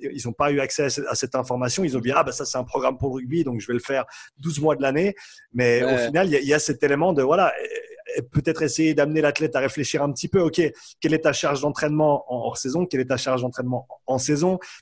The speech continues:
Speaker 1: T'as pris, t'as pris trois matchs d'affilée, trois week-ends d'affilée, t'es, t'es cassé de partout. Est-ce qu'on va vraiment vouloir pousser un, un, <laughs> un cycle de Smolov, euh, ce mois-ci ?
Speaker 2: Ouais, ouais.
Speaker 1: C'est, c'est
Speaker 2: <laughs>
Speaker 1: des, des, des choses tout con, mais au final, ce qui, qui joue énormément sur la,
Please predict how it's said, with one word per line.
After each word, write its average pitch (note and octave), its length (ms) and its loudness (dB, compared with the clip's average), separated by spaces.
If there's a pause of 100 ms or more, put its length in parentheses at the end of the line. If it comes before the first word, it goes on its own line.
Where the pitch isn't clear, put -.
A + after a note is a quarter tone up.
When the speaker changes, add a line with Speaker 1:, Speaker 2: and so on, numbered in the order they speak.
Speaker 1:
T'as C3 120 2
pris, C#3 400 2 (260)
t'as B2+ 100 -2
pris C#3 180 -4
trois C3+ 220 2
matchs D3 220 0
d'affilée, D3+ 380 2
trois D3 200 -2
week-ends D3 240 2
d'affilée, D#3 600 2
t'es, A#2+ 480 2
t'es B2+ 120 -4
cassé C#3+ 320 0
de - 40 -14
partout. D#3+ 440 0 (240)
Est-ce C3+ 180 -2
qu'on D#3 140 2
va C#3+ 120 2
vraiment D#3 380 2
vouloir D3+ 340 2
pousser D3+ 380 2
un, C#3 360 4
un, C3+ 200 0
<laughs> C#3+ 220 2
un D#3 40 2
cycle D3 280 -4
de D3 100 4
Smolov, D#3 500 2
euh, C3 160 0
ce C3+ 140 -4
mois-ci ? D3 540 2
Speaker 2:
Ouais, A#2+ 140 0
ouais. B2+ 140 0
Speaker 1:
C'est, C#3+ 280 6
c'est C#3 340 0 (200)
Speaker 2:
<laughs> - 180 -10
Speaker 1:
des, D#3 180 4
des, D3+ 160 4
des D#3 220 2
choses E3 260 2
tout F#3+ 120 0
con, A3 200 4
mais D#3+ 120 6
au D3 120 6
final, E3 320 2
ce - 120 -6
qui, C#3 240 -14
qui C#3+ 160 -6
joue D#3 180 2
énormément D#3 480 2
sur C#3+ 200 -2
la, B2+ 280 2